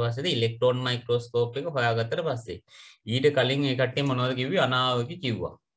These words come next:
ඔය අනාවකි කියනවනේ අපේ ශාස්ත්‍රකාරයෝ කියන්නේ. අල-, මේ අවුරුද්දේ මෙහෙමයි, ලග්න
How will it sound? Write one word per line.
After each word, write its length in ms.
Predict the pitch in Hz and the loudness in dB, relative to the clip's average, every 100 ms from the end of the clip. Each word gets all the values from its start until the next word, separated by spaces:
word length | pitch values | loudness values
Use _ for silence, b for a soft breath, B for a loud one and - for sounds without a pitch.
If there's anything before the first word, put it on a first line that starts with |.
| _ | _
ඔය 120 | 104 - | -12 -6
අනාවකි 500 | 110 107 107 107 107 | -4 -2 0 -2 -4
කියනවනේ 440 | 123 135 135 131 | -4 -2 0 0
අපේ 200 | 117 117 | 0 2
ශාස්ත්‍රකාරයෝ 760 | 113 110 110 123 123 127 123 123 | 2 2 2 0 2 4 4 2
කියන්නේ. 360 | 123 123 127 131 B B B B - | 0 -4 -6 -12 B B B B -16
අල-, 280 | - 113 107 | -4 0 2
මේ 220 | - 120 | 4 4
අවුරුද්දේ 520 | 117 117 113 110 123 131 | 4 4 2 -2 -4 -2
මෙහෙමයි, 500 | 117 117 110 120 131 | 0 0 0 0 -2
ලග්න 340 | 117 110 113 | -2 -2 -2